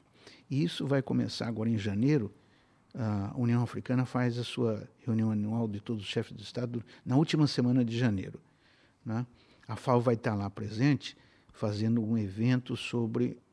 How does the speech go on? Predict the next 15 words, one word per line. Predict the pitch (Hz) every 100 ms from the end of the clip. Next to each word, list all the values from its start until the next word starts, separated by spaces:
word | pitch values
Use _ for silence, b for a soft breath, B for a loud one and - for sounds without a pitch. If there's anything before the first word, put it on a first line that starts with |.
| -
a, |
a | 110 147 -
importância | 127 - 120 - 156 165 - 135
de | 127 131 143 - b b b -
combater | 120 117 -
a | 113
fome | - 113 110 113
na | 110 104
África, | 107 - - 127 - b b
de | 113 123
erradicar | 135 143 131 - 156
a | 151
fome | - - 147
na | 131 -
África, | - - - -